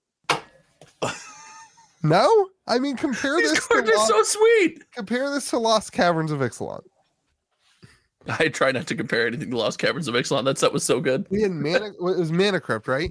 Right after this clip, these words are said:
Speaker 2: We had Mana Crypt?
Speaker 1: Yeah.
Speaker 2: What else was in that slot?
Speaker 1: The, what, the merfolk that was
Speaker 2: Tashendi's Tidebender?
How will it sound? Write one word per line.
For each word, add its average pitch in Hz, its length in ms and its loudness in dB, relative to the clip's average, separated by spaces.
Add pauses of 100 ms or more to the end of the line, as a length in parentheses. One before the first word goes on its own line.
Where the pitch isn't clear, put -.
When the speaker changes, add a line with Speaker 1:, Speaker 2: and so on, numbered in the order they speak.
(120)
Speaker 2:
We 151 80 -12
had - 60 -8
Mana 175 300 -2
Crypt? - 460 -2 (320)
Speaker 1:
Yeah. - 160 0 (220)
Speaker 2:
What 165 120 2
else 185 240 0
was 160 160 -6
in 160 80 -4
that 127 160 -2
slot? 95 300 -6 (420)
Speaker 1:
The, 113 1120 4 (400)
what, 127 400 0
the 123 80 2
merfolk 127 540 2 (480)
that 110 180 2
was 104 560 0 (440)
Speaker 2:
Tashendi's 151 540 -2
Tidebender? 160 680 -6